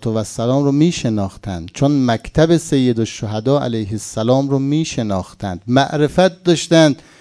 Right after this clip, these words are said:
نسبت به سیره و روش سید الشهدا علیه الصلاة و السلام و تمام هم و غم اهل بیت عصمت و طهارت هم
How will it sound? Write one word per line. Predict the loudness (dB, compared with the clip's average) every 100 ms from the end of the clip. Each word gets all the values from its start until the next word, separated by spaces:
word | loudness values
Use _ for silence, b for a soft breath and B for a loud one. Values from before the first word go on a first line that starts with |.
| b b b
نسبت | -2 0 4 4 4
به | 4 4
سیره | 4 0 0 4 4
و | 4
روش | 4 6 4 2 0
سید | 2 4 4
الشهدا | 2 0 -2 0 4 4 4 b b b b b b
علیه | 2 2 2
الصلاة | 0 0 4 4 4
و | 4
السلام | 2 0 0 4 4 4
و | 0
تمام | -2 -4 0 6 8 8 6 6 4 2 b b b -6
هم | 0 2 4 2
و |
غم | 2 2 0 2 0
اهل | 0 -2 0 4
بیت | 4 4 2
عصمت | 0 2 -2 0
و | -2
طهارت | 0 2 4 4 2
هم | 2 4